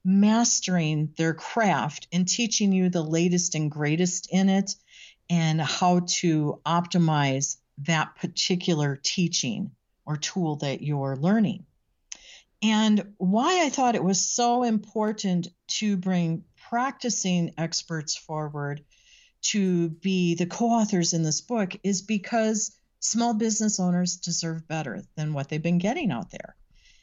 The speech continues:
And when you have practicing experts, they know how to help you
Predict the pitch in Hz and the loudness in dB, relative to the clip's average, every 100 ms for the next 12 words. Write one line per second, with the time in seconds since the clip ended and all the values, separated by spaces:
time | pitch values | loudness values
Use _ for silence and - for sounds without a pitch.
0 | _ _ _ 190 196 196 196 180 175 - | _ _ _ 0 2 2 4 2 -2 -4
1 | 175 190 247 302 320 262 208 202 185 - | 0 2 2 2 2 2 2 0 -2 -6
2 | 254 359 359 269 - 180 165 - 143 151 | -2 -2 -2 -4 -2 -2 -2 -4 -4 -2
3 | - - 151 147 147 - - - - 151 | -4 -4 -6 -6 -4 -4 -6 -18 -20 -16
4 | 151 151 220 320 330 277 214 208 170 165 | -10 -2 -2 0 0 0 2 2 0 -2
5 | 151 180 180 175 - 214 220 214 175 190 | -4 -2 0 -2 0 0 0 -4 -2 0
6 | 170 156 165 | 0 -2 -4